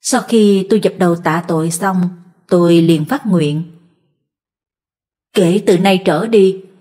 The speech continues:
tôi tuyệt đối không bao giờ sát sinh hại mạng. Kể từ nay trở đi, tôi tuyệt đối không bao giờ nổi giận." Lúc đó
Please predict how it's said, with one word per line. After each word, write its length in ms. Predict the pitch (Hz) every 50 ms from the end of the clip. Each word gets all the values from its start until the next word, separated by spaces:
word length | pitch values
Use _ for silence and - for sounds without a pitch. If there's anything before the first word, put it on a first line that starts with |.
| _ _ _ _ -
tôi 160 | 180 175 170 175
tuyệt 320 | 214 208 180 - - -
đối 240 | 190 208 233 311 339
không 200 | - 277 226 208
bao 100 | 202 185 185
giờ 180 | 185 175 165 165
sát 220 | - - 294 311
sinh 220 | - - 247 214 208
hại 240 | 190 202 151 170 185
mạng. 360 | 185 170 147 151 165 180 185 - - - _ _ _ _ _ _ _ _ _ _ _ _ _ -
Kể 220 | 220 196 247 269 -
từ 100 | 269 214
nay 180 | 220 226 226
trở 200 | 220 - 190 220
đi, 280 | 240 240 233 226 220 214 - _ _ _ _ _ _ _ -
tôi 120 | 277 277
tuyệt 420 | 277 277 - 226 196 190 190 190 202
đối 300 | 220 240 285 349 370 359 - - -
không 180 | - 208 185
bao 160 | 190 190 185 175
giờ 180 | 196 190 180 175
nổi 280 | 180 180 165 - - -
giận." 300 | 220 185 160 160 185 185 - - - _ _ _ _ _ _ _ _ _ _ _ _ _ _ _ _ _ _ _ _ _ _ _ _ _ _ _ _ _ _ _ _ _ _ _
Lúc 200 | - 214 262 -
đó 420 | 175 180 180 190 220 254 262 208